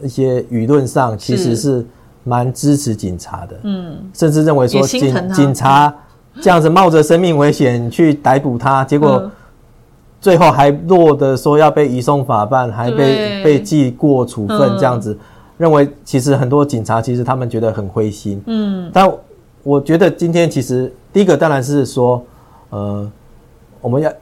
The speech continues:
Speaker 1: 我们要强调的，我们绝对支持警察
Speaker 2: 嗯。
Speaker 1: 去维护公权力。
Speaker 2: 是，是，是，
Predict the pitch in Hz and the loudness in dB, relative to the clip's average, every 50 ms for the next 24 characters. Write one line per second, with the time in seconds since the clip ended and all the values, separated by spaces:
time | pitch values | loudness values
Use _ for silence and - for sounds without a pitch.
0 | _ - 135 127 127 139 165 180 165 - - 123 120 117 147 123 120 113 - 110 | _ -4 -2 -2 0 2 2 4 2 2 0 -2 -2 0 0 0 0 -2 -4 -6
1 | 113 120 123 120 127 123 127 151 147 135 139 - - - _ _ _ _ - - | -6 -6 -4 -4 -4 -2 0 0 0 0 -2 -8 -16 -20 _ _ _ _ -6 -2
2 | 143 143 135 - - 117 117 110 110 - - 104 95 92 - - - 87 - 92 | -2 -2 -2 -2 -4 -6 -6 -6 -8 -8 -8 -8 -8 -10 -10 -12 -10 -10 -10 -10
3 | 98 101 - _ _ _ _ _ - 202 202 196 185 180 170 165 165 175 - 156 | -14 -16 -18 _ _ _ _ _ -10 -6 -6 -6 -6 -6 -10 -12 -14 -6 -2 -2
4 | 143 127 - 101 110 107 104 135 120 123 113 117 113 - - 92 92 98 104 104 | -2 -2 -2 -4 -4 -2 -2 -4 -2 -4 -4 -6 -6 -8 -8 -10 -8 -8 -8 -6
5 | - 220 190 175 - - 185 - - 156 - 185 165 - - - | -6 -6 -6 -8 -8 -8 -8 -8 -8 -10 -10 -10 -10 -10 -12 -16